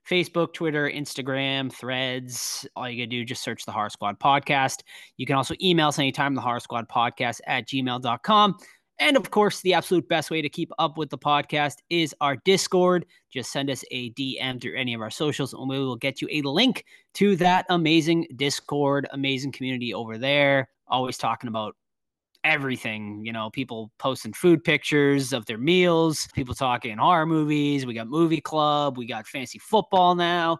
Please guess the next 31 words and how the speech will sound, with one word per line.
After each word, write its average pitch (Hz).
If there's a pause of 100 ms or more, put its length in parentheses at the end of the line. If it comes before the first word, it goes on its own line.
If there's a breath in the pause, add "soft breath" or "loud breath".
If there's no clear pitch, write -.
(280 soft breath)
whole 294
bunch 151
of 135
fun 131
stuff 127
over 120
there. 117
So 151
come 208
and 180
join 151
a 123
great 131 (300)
horror 123
community 107 (340)
over 104
there. 107 (240 loud breath)
Also, 156
don't 147
forget 139 (240)
about 127
our 123
events 131
we 131
just 135
mentioned 143
on 127
the 120
show. 196
October 170
seventh, 165